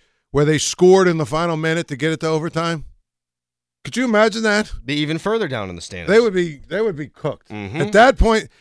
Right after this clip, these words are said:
Speaker 1: if they didn't have those three miracle, uh, games where they had six on five and they, you know, put it in to, to tie the game and get to overtime and get at least a point. I,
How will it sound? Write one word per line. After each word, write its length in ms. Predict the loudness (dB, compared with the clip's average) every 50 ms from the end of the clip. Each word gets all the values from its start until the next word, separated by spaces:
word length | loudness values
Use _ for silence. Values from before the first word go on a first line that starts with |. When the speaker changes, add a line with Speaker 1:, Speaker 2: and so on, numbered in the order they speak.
| _ -6
Speaker 1:
if 120 | -2 2
they 80 | 4 4
didn't 220 | 4 4 4 2
have 100 | 2 4
those 240 | 4 4 2 2 2
three 300 | 0 2 2 2 0 -2
miracle, 840 | -2 -2 0 2 2 2 0 0 0 0 0 0 0 -2 -4 _ _ _ _ _ _ -10
uh, 220 | -6 -6 -6 -6
games 540 | -6 -4 -2 -2 0 0 -2 -2 -4 -8 -8
where 320 | -6 -4 -2 0 0 0
they 140 | 0 0 0
had 300 | 0 -2 -2 -4 -6 -8
six 300 | -8 -4 -4 -2 -2 -2
on 180 | -2 -2 -2 -4
five 460 | -4 -4 -2 0 0 0 0 -2 -4
and 100 | -6 -6
they, 120 | -6 -6
you 260 | -6 -8 -10 -8 -6 -4
know, 100 | -4 -4
put 220 | -2 -2 -2 -2
it 80 | 0 0
in 280 | 0 0 0 0 0
to, 140 | -2 -4 -4
to 140 | -4 -8 -8
tie 280 | -4 -2 0 2 2 0
the 100 | 0 -2
game 240 | -2 -2 -2 -2 -4
and 80 | -4
get 160 | -6 -8 -6
to 60 | -4 -4
overtime 500 | -4 -2 -4 -4 -6 -6 -4 -4 -2 -4
and 160 | -4 -6 -6
get 160 | -6 -4 -4
at 80 | -4 -4
least 260 | -4 -4 -4 -4 -8
a 60 | -10
point. 300 | -8 -6 -6 -4 -2 -2
I, 120 | -4 -4